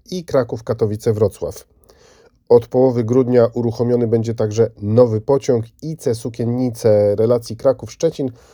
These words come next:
który w sezonie letnim będzie jeździł w wydłużonej relacji do Zakopanego. Zakopane oraz między innymi Nowy Targ, Wadowice, Andrychów i Kęty zyskają codzienne połączenie z Wrocławiem i Poznaniem w efekcie rozszerzenia terminów kursowania pociągu I C Halny,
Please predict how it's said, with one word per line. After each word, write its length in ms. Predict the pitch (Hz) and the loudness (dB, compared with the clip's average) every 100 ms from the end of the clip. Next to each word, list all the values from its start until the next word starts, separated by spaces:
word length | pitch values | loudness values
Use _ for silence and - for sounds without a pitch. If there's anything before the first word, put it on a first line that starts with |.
| _ _ | _ _
który 280 | - 127 120 | -6 0 0
w 80 | 113 | 2
sezonie 360 | 131 127 123 107 | 2 2 2 4
letnim 400 | 117 - 110 104 | 2 2 -4 -2
będzie 240 | 101 110 | -2 -2
jeździł 300 | 107 104 107 | -4 -4 -6
w 260 | 98 104 127 | -6 -8 -6
wydłużonej 520 | 180 190 170 123 104 | -4 2 4 6 4
relacji 400 | 98 101 - 104 | 2 -2 -4 -4
do 100 | 101 | -2
Zakopanego. 760 | 104 104 101 98 95 107 156 - _ _ _ _ _ _ - | -2 -2 -4 -2 0 2 0 -2 _ _ _ _ _ _ -4
Zakopane 760 | 110 117 117 117 127 131 120 | 0 2 2 2 4 4 2
oraz 480 | 107 95 98 - - 107 | 0 -4 -6 -8 -4 -2
między 300 | 113 120 120 | 0 -2 -2
innymi 300 | 117 123 120 | -2 0 2
Nowy 200 | 117 127 | 2 2
Targ, 340 | - 135 120 110 | 2 4 4 0
Wadowice, 520 | 117 117 131 - 113 | 2 2 0 2 2
Andrychów 500 | 113 131 135 117 135 | 2 -2 -4 -8 -10
i 80 | 131 | 0
Kęty 300 | 156 135 123 | 0 0 -6
zyskają 380 | 117 135 127 | -2 2 2
codzienne 420 | 117 120 135 123 117 | 0 -2 0 2 2
połączenie 460 | 117 113 117 104 | 2 2 2 -4
z 40 | 101 | -2
Wrocławiem 640 | 131 - 151 123 120 117 | -6 2 2 2 0 -4
i 120 | 135 | -10
Poznaniem 640 | 127 117 113 98 110 147 180 _ _ - - - | -4 -2 0 -2 0 -4 -6 _ _ -20 -20 -12
w 180 | 135 143 | -2 0
efekcie 340 | - 143 143 | 2 2 2
rozszerzenia 540 | 127 117 127 120 131 120 | 0 0 0 2 2 2
terminów 380 | 120 123 120 | 0 -2 -4
kursowania 500 | 117 113 120 120 120 | -4 -4 2 4 4
pociągu 420 | 113 110 123 120 135 | 0 -2 -2 -2 -6
I 120 | 156 | -4
C 140 | 214 | -4
Halny, 400 | - 113 95 87 | 2 2 2 -8